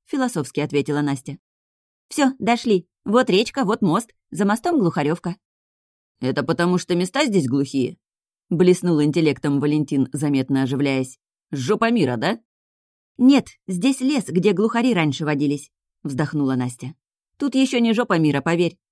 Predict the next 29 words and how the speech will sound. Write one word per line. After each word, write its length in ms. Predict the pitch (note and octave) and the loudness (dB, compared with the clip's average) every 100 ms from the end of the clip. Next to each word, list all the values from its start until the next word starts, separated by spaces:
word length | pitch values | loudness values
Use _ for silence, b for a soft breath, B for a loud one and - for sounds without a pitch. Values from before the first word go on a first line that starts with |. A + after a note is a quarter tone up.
| _ | _
Вот 280 | G3 A#3+ B3 - | 0 2 2 0
Некоус, 600 | C4 E4 E4 C#3+ B2+ - _ _ | 2 2 2 0 0 -4 _ _
знаешь, 300 | F#3 A#3 F#4 | -4 -2 -2
почему 320 | - F#3+ G3+ E3 | -2 -2 2 2
его 180 | D3 | 2
так 180 | D#3 D#3 | 0 0
назвали?" 440 | D#3+ C#3+ D3+ D3 - _ _ _ - | -2 0 -2 -4 -8 _ _ _ -6
"Без 320 | B2+ B2 C3 | -2 -2 -2
понятия". 560 | F#3 F#3+ D3+ A#2+ A2+ - _ _ _ _ _ _ _ | -2 0 -2 -4 -8 -12 _ _ _ _ _ _ _
"Пришли 340 | C4 B3 B3+ | 0 0 0
татары 400 | B3 - D4+ A3 | 0 0 0 0
и 180 | D#3+ - | 0 0
деревню 400 | G3+ A#3+ B3 E3+ | 0 0 2 2
там 200 | C#3+ D#3 | 2 0
тупо 180 | F3+ - | -2 0
не 140 | D#3 | 2
нашли. 400 | D3 C#3+ D3+ D3+ - _ | 2 -2 -4 -6 -6 _
Некого 320 | D4+ F4+ E3 | -4 -2 0
грабить 400 | E3 A3+ C4 D#3+ | 0 0 0 0
и 100 | D3+ | 0
в 100 | D3 | -2
плен 260 | - F3+ E3 | 0 2 2
брать 220 | D#3 D3+ | 2 0
было. 260 | C3 C#3+ D3+ _ _ _ | -2 -4 -6 _ _ _
Так 160 | - F4 | -8 -2
и 60 | |
назвали 380 | D4 A#3 A3 A3+ | 0 2 2 2
район 380 | G#3 G3+ G3 F#3+ - | 2 4 2 0 -4
Некоус, 540 | G#3+ A3+ A3+ G3+ F#3 | 0 2 4 2 2